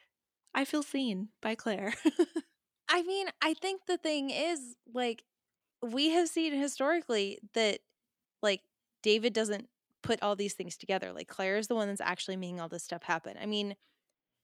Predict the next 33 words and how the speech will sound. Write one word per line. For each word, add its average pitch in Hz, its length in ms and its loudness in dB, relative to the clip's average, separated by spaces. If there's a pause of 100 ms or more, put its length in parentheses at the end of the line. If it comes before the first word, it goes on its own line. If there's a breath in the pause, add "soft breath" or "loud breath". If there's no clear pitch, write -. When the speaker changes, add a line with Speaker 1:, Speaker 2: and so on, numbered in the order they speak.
(220)
Speaker 2:
she - 180 -2
says 262 220 2
here 269 200 2
that 233 200 -2
she - 160 -2
wrote 277 220 2
a 320 100 0
twenty-page 214 840 -4
proposal 175 680 -4 (640)
for 202 140 -2
this 190 200 -2
video. 170 640 -2 (640)
And, 226 200 4
like, 185 280 -4 (480)
<laughs> 208 340 -8
David's 208 440 4
plan 202 460 2
B, 196 400 -4 (400)
later, 196 340 2
it 196 120 0
comes 220 280 -4
much 190 180 -4
later 190 180 0
in 175 60 -2
the 175 100 -6
episode, 180 400 -2
but 165 140 -4 (720 soft breath)
at 214 160 4
one 196 180 0
point, 202 340 -4 (180)
aren't 208 140 -4
they 214 120 0
like, 190 240 0